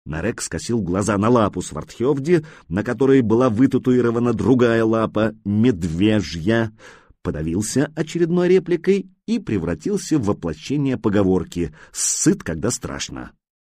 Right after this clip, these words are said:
Ну, штаны он, конечно, не намочил, но близко к этому. И головой замотал быстро-быстро.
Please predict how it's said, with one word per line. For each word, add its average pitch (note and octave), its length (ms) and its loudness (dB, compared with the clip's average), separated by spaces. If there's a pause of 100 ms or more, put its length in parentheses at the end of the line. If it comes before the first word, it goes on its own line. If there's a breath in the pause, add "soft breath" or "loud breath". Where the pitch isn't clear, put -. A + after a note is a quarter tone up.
(340)
Ну, G#2 160 0
штаны D#2 360 -4
он, G#2+ 80 2
конечно, F2 420 -4
не A2+ 120 2
намочил, D#3+ 560 0 (480 loud breath)
но D2+ 260 -4
близко A2+ 460 -2
к - 80 -16
этому. B1 440 -14 (440)
И D#3 140 0
головой C#3 420 4
замотал A2+ 420 2
быстро-быстро. C3 1200 -2